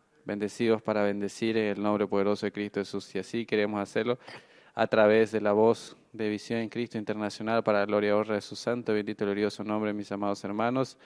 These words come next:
Y así, este, San Salvador de Jujuy, transmitiendo para el mundo entero en el nombre poderoso de Cristo Jesús, para que usted reciba ese mensaje poderoso y glorioso.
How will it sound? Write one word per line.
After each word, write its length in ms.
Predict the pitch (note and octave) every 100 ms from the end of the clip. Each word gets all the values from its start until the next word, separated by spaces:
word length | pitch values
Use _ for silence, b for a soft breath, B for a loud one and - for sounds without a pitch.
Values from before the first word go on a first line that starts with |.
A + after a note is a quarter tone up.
| b -
Y 80 |
así, 400 | A2 G#2 B2+ C3
este, 260 | A#2+ - A#2
San 200 | - G#2
Salvador 280 | A2+ A2+ A#2
de 60 |
Jujuy, 460 | G2+ G#2 A#2+ C3 B2+ - _ _ _
transmitiendo 840 | - A2 G#2 G2+ A#2 A#2+ A#2 A#2+ - b b b -
para 180 | G#2+ G#2
el 80 |
mundo 240 | G#2+ A#2+ A2+
entero 360 | G#2 G#2+ G#2+
en 100 | G#2+
el 60 | G2+
nombre 280 | G#2+ G#2+ G#2
poderoso 460 | G#2 G2+ G#2+ -
de 100 | G#2
Cristo 300 | G2+ G#2 G2+
Jesús, 400 | G2+ - G2 F#2+
para 200 | - F#2+
que 80 | F#2+
usted 220 | G2 G#2
reciba 380 | G#2 G#2 - A#2
ese 160 | A2 A2
mensaje 480 | G#2 - B2 - A2+
poderoso 520 | G#2+ G#2 A2 A#2 A#2
y 60 |
glorioso. 640 | G#2 G2+ A2 C3+ - C#3+